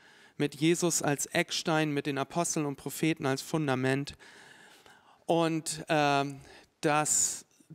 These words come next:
diese lebendigen Steine zu seinem großen Haus oder auch an anderer Stelle zu einem Tempel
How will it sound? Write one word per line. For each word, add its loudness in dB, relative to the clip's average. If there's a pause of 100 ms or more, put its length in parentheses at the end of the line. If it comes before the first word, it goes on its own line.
diese 0
lebendigen 0
Steine 2
zu -8
seinem 0
großen 0
Haus 2
oder 0
auch -2
an -6
anderer -2
Stelle -2
zu -6
einem -4
Tempel -4